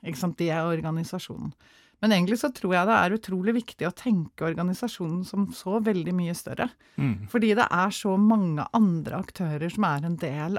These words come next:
Speaker 1: av, av at en barnehage skal fungere. Og jeg tror at det med inkludering, da, kan også handle om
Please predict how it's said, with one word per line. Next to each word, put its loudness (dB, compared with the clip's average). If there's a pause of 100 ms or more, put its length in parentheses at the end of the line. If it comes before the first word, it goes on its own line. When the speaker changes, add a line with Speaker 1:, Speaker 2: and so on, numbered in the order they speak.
(100)
Speaker 1:
av, 0
av -2
at -8
en 2
barnehage -2
skal 2
fungere. 4 (640)
Og 4
jeg 4
tror 4
at -4
det 4 (340)
med 4
inkludering, 2
da, 4 (580)
kan 6 (340)
også -6
handle 0
om 2